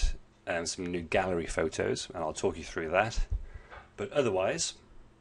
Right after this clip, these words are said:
we've just reached the thirteen minute mark, and I think we've covered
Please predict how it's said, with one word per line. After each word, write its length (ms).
we've 240
just 280
reached 220
the 60
thirteen 600
minute 200
mark, 380
and 100
I 60
think 240
we've 180
covered 460